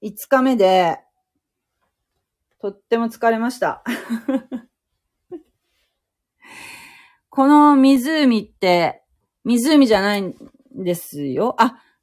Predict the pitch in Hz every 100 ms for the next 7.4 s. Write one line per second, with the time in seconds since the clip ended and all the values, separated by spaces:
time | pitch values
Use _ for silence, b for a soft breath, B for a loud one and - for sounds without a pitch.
0 | - 240 247 247 339 294 226 190 214 190
1 | 151 180 - 202 196 185 185 190 349 370
2 | 359 269 226 226 226 208 185 170 - 180
3 | 185 196 180 175 175 170 190 185 151 156
4 | 143 139 175 285 - _ _ 185 208 220
5 | 208 185 127 151 330 _ _ _ _ _
6 | _ _ - - _ _ _ 190 185 160
7 | 160 185 269